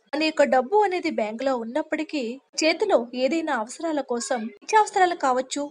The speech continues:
ఇతర ముఖ్యమైనటువంటి అంశాలు కావచ్చు, సమయానికి ఏటీఎంలో క్యాష్ లేకపోవచ్చు. ఇలాంటి సందర్భాలలో మీ దగ్గర తగినంత డబ్బు ఉంచుకోవడం ఎంతో అవసరం. ప్రస్తుతం ఉన్నటువంటి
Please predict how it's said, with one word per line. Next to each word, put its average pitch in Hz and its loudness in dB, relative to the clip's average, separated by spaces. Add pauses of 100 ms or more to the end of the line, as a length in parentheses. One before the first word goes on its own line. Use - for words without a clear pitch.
(100)
ఇతర 277 0
ముఖ్యమైనటువంటి 320 -4
అంశాలు 262 -4
కావచ్చు, 226 -8
సమయానికి 311 -4 (160)
ఏటీఎంలో 302 2
క్యాష్ 226 -4
లేకపోవచ్చు. 240 -4
ఇలాంటి 302 0
సందర్భాలలో 240 -4 (100)
మీ 294 -2
దగ్గర 254 2 (200)
తగినంత 262 -4
డబ్బు 220 -4
ఉంచుకోవడం 302 -4
ఎంతో 208 -8
అవసరం. 220 -8 (180)
ప్రస్తుతం 403 4
ఉన్నటువంటి 285 -2